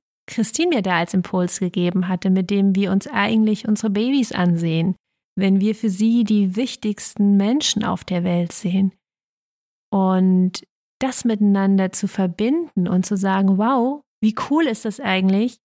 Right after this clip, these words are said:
wenn wir uns selbst so ansehen können, wenn wir selbst uns voller Respekt ansehen, voller Liebe, voller Mitgefühl, voller Freude und uns einfach dieses,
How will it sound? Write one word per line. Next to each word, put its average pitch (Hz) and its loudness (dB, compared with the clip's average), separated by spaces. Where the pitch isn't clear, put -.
wenn 208 4
wir 214 0
uns 208 0
selbst 220 -2
so 240 -2
ansehen 208 0
können, 180 0
wenn 202 2
wir 208 2
selbst 226 -2
uns 220 0
voller 233 -2
Respekt - -4
ansehen, 180 2
voller 226 0
Liebe, 220 4
voller 220 0
Mitgefühl, 185 0
voller 226 0
Freude 220 -2
und 208 2
uns 220 0
einfach 208 0
dieses, 202 0